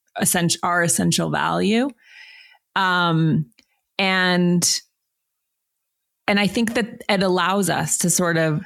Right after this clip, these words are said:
preserve our sense of self without taking what we get paid as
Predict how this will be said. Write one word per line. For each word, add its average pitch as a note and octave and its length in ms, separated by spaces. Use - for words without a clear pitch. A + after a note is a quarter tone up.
preserve G3 680
our F3 220
sense E3+ 360
of D#3+ 160
self F#3 560
without F3+ 880
taking F#3 680
what F3 260
we F3+ 120
get F3 460
paid F3+ 720
as F3 280